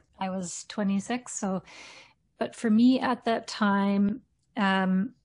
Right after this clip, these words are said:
I felt, you know, I needed to move on to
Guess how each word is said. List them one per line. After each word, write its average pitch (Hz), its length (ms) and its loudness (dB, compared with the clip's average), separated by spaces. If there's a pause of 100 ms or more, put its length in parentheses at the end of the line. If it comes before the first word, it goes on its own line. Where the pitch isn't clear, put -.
(540)
I 208 100 0
felt, - 680 -2 (400)
you 196 100 -2
know, 196 160 -2
I 208 140 -2
needed 220 400 4
to - 120 -2
move 220 300 4
on 185 380 2
to 180 460 -4